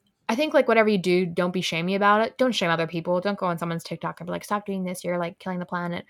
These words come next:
That's not helpful. I think this can all be, like, a journey and one that we're all coming to with, like, fun and positivity.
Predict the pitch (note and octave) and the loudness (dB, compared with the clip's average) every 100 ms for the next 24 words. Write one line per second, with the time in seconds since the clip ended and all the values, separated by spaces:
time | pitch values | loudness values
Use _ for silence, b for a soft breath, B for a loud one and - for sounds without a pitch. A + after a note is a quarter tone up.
0 | B B B - F#3+ - - _ _ _ | B B B 0 0 0 -12 _ _ _
1 | _ F#3+ E3+ E3 F3 F#3+ F#3+ - A3+ A#3 | _ -4 -2 -2 0 4 4 2 -4 -4
2 | - - F3+ - F3 E3+ F3+ - b b | -4 -6 -6 -2 -2 -2 -6 -12 b b
3 | b b F#3+ E3+ G3 F#3+ F3+ F3 E3+ E3+ | b b -4 -2 -2 -2 0 0 0 0
4 | E3 F#3 _ _ - - F3+ E3 E3+ E3 | -2 -6 _ _ -8 -4 -2 -2 -2 -2
5 | E3+ G3 A3 G#3+ F3+ E3+ E3 F3+ E3+ E3+ | 0 -2 -2 -2 -2 -2 -2 -2 0 0
6 | E3+ - E3 E3 E3 - E3+ E3 E3+ b | -4 -6 -6 -4 -6 -4 -4 -4 -8 b
7 | b b E3+ - - - F3+ D#3+ E3 F3 | b b -6 -6 -8 -6 0 0 0 -2
8 | F3+ E3 E3 E3 F3+ - F3 F#3+ G#3 G#3+ | -4 -6 -6 -8 -8 -6 -4 -2 -2 -4